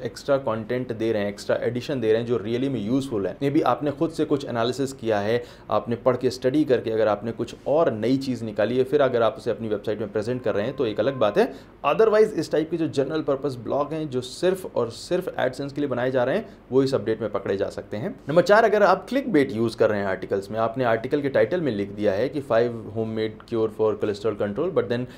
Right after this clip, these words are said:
आर्टिकल में वही पाँच छः घरेलू नुस्खे हैं जो बाकी सारी वेबसाइट्स पर हैं, तो आपकी वेबसाइट इस अपडेट से अफेक्टेड होगी। नंबर पाँच,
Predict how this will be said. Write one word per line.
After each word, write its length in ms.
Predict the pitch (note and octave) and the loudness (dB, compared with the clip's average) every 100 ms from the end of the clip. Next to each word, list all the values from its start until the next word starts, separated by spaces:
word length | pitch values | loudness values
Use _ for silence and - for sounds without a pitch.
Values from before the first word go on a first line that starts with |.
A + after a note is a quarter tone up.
| - A#2+ | -6 2
आर्टिकल 340 | C3 - G3 | 2 6 4
में 80 | F#3 | 6
वही 220 | C#3+ C#3+ | 4 2
पाँच 360 | - C3+ C#3 C3+ | 2 0 0 0
छः 120 | D3+ | -2
घरेलू 320 | B2 A#2+ C#3 | 0 0 0
नुस्खे 320 | C3 A2+ - | -2 -4 -2
हैं 240 | C#3 D3+ C3+ | -2 -2 0
जो 140 | C3+ | 0
बाकी 340 | - G#2+ - | 2 2 -2
सारी 280 | D3 A2 C3+ | -2 0 0
वेबसाइट्स 460 | B2+ G#2+ - A2+ - | 2 0 0 -2 0
पर 160 | A#2 | -4
हैं, 160 | G2+ F3+ | -2 -2
तो 100 | D3+ | 2
आपकी 240 | A#2 - | 0 0
वेबसाइट 360 | A#2 G#2+ A2+ A2+ | -4 0 -2 -2
इस 120 | A2+ | -4
अपडेट 320 | G#2 G2+ G#2 | -4 -4 -6
से 220 | - E3+ - - - - | -4 -6 -6 -16 -10 -10
अफेक्टेड 420 | - A#2 C#3+ C3+ | -8 -4 -4 -2
होगी। 360 | A#2+ C3 G#2+ - - | -2 0 -2 -6 -6
नंबर 180 | D3+ F3+ | 6 6
पाँच, 420 | F3 G3+ D3 - | 8 6 6 2